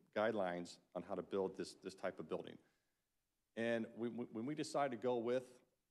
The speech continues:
a project and say, "Well, hey, we want to," like, at Quarry Trail, first step is to hire the architect. We hire the architect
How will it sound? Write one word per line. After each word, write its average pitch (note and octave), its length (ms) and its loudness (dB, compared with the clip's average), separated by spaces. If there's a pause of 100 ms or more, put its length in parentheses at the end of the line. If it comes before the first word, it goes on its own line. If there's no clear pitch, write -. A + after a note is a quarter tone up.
(120)
a - 40 -6
project G#2+ 760 2 (160)
and F#2 440 -2
say, - 140 -6
"Well, G2 100 -2
hey, G2+ 100 0
we G2+ 100 0
want G2+ 180 -2
to," F2 60 -6 (100)
like, F#2+ 160 -4
at - 100 -8
Quarry G2+ 220 -2
Trail, F2+ 320 -2 (540)
first A#2 160 -4
step A2+ 200 -2
is A2 100 -8
to G2 80 -4
hire F#2 200 -4
the F#2 140 -4
architect. - 540 -6 (260)
We F#2 120 -14
hire F#2 140 -4
the G#2 120 -2
architect G2+ 600 0